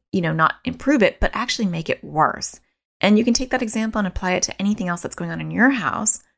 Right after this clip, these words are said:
Are there things that you're overreacting to because of your own fears? And it doesn't have to be your anxiety theme or your O C D theme. It could even just be you just have a hard time stomaching it. So I wasn't gonna be able to get my anxiety in check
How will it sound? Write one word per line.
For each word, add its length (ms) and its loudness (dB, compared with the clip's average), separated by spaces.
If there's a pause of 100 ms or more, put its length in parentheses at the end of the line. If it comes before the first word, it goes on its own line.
Are 160 4
there 120 2
things 220 -2
that 100 0
you're 200 2
overreacting 720 0
to 600 0
because 240 -2
of 60 -6
your 200 -2
own 340 4
fears? 480 -2
And 120 -4
it 40 -4
doesn't 200 0
have 180 0
to 60 -8
be 340 2 (140)
your 160 4
anxiety 460 2
theme 240 -8
or 60 -6
your 140 -4
O 80 -4
C 140 -4
D 100 6
theme. 220 -2
It 100 -8
could 240 -2
even 240 2
just 220 -6
be 260 -2 (160)
you 100 4
just 180 -2
have 180 0
a 40 4
hard 140 0
time 160 2
stomaching 720 2
it. 340 -2 (220)
So 480 2 (140)
I 80 4
wasn't 200 0
gonna 140 2
be 140 4
able 140 2
to 80 -6
get 100 -8
my 80 -8
anxiety 420 -6
in 80 -8
check 560 0